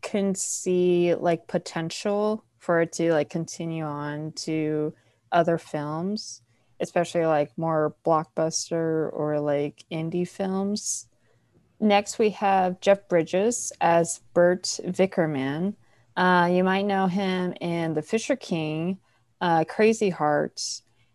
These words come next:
The Big Lebowski, and Surf's Up. Honestly, like, I feel like that he's kind of, like, an all-around person when it comes to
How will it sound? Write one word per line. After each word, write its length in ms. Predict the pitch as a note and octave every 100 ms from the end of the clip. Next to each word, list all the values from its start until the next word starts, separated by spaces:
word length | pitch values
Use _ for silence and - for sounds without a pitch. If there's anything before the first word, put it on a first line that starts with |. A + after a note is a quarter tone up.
| _ _ _
The 100 | F#3+
Big 320 | E3 F#3+ G#3+
Lebowski, 840 | - G#3 F3 D#3 E3 - D3+ D3 -
and 200 | D3+ D#3
Surf's 380 | - E3 F3 -
Up. 300 | A#3+ C#4 - - _ _ _ _ _
Honestly, 400 | - D#4 G4+ G4
like, 160 | D#4 B3+
I 80 | B3+
feel 240 | C4+ D4
like 180 | D#4+ D#4+
that 160 | C4+ A#3
he's 200 | A#3+ -
kind 300 | - G#3+ A#3
of, 120 | A#3+
like, 200 | A3 G#3+
an 120 | G3 -
all-around 1120 | F3 F3+ F#3 F3+ E3+ E3+ F3 F3+ F#3 F#3+ F#3+ _ _ _
person 680 | - F3 F3+ - B3+ B3+ B3+
when 140 | F#3+
it 60 | F3
comes 380 | F3+ F3+ F3+ -
to 180 | F3